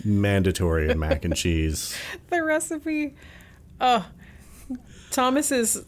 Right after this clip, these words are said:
Speaker 2: I will out myself. I'm the one that wrote this recipe.
Speaker 1: <laughs>
Speaker 2: It has a little bit of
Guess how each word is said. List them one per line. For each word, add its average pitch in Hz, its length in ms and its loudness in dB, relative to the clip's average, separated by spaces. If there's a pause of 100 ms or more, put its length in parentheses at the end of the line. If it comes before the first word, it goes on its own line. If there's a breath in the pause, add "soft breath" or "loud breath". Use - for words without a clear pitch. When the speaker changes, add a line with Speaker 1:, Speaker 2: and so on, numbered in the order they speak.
(120)
Speaker 2:
I 170 120 4
will 185 100 6
out 127 220 4
myself. 113 440 2
I'm 139 180 4
the 135 100 4
one 123 200 6
that 107 140 4
wrote 101 300 2
this 95 260 0
recipe. - 500 2
Speaker 1:
<laughs> - 460 2
Speaker 2:
It 113 120 4
has 107 440 2 (100)
a 120 80 2
little 104 240 2
bit 95 180 2
of - 420 -4